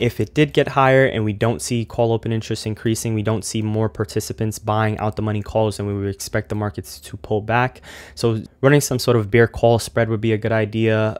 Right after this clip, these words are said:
A bear call spread would be you would short the four twenty call and then possibly buy something like the four twenty-five call and expect it, you know, go thirty days till expiration or so and expect the markets to pull back and be below the strike price. The market tends to reverse around these monthly expirations.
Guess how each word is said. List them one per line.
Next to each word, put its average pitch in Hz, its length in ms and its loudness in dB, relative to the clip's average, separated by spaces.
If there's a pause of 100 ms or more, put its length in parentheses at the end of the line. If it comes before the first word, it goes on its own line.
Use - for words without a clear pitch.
A - 20 -8
bear 127 160 8
call 120 240 2
spread 117 300 2
would 110 120 0
be 110 140 2
you 107 80 2
would 101 140 -2
short 113 240 -2
the 110 40 -6
four 110 240 0
twenty 107 300 -4
call 110 380 2
and 104 100 -2
then 101 100 -2
possibly 104 480 -4
buy 101 220 0
something 101 320 -6
like 101 140 -4
the - 80 -8
four 104 160 -4
twenty-five 101 500 -4
call 104 320 0
and 98 100 -4
expect - 460 -6
it, 107 80 -4
you 107 60 -2
know, 110 100 0
go 101 140 -2
thirty 104 280 0
days 101 300 -2
till 107 100 -2
expiration 101 600 -4
or 101 80 -4
so - 160 -6
and 101 100 -4
expect 101 300 -6
the 104 80 -6
markets 101 400 -6
to - 160 -12
pull 107 180 0
back 101 300 -2
and 101 100 -4
be 101 140 -4
below 101 320 -2
the 98 100 -4
strike - 300 -4
price. 120 300 -2 (340)
The - 80 -4
market 131 260 0
tends 127 300 -4
to 123 100 -4
reverse 113 680 2
around 107 580 2
these 104 220 -4
monthly 107 340 0
expirations. 101 800 -4